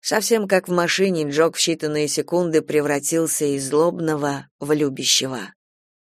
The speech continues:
«Тебе не помешало бы помыться», сказал он. «Душевые и туалеты здесь, на улице». Пока я драила себя снова и снова, проходясь мочалкой по ногам,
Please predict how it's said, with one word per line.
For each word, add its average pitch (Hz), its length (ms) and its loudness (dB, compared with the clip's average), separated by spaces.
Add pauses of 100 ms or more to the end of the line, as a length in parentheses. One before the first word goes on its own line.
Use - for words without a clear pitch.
(440)
«Тебе 175 300 6
не 202 100 6
помешало 196 540 6
бы 180 140 4
помыться», 190 680 0 (200)
сказал 143 600 -4
он. 127 280 -8 (380)
«Душевые 190 580 4
и - 60 4
туалеты 180 540 6
здесь, 165 320 2
на 180 160 4
улице». 131 580 0 (840)
Пока 240 220 0
я 220 180 6
драила 185 480 2
себя 165 400 2
снова 165 420 2
и 156 80 2
снова, 165 460 0
проходясь 151 600 0
мочалкой 151 600 -2
по 147 160 -4
ногам, 160 560 -2